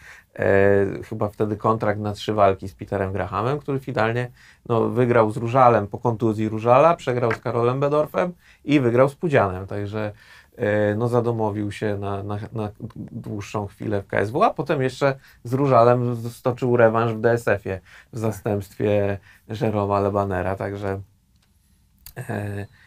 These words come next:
no, jak wiadomo, po tym, po tej sytuacji pewnie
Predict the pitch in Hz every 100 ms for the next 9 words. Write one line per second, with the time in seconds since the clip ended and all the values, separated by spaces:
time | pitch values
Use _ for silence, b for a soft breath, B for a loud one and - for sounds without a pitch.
0 | _ - 202 214 208 196 170 220 208 156
1 | 143 180 175 165 156 156 151 127 - 165
2 | 165 160 156 - 165 165 - 175 165 170
3 | 156 160 156 156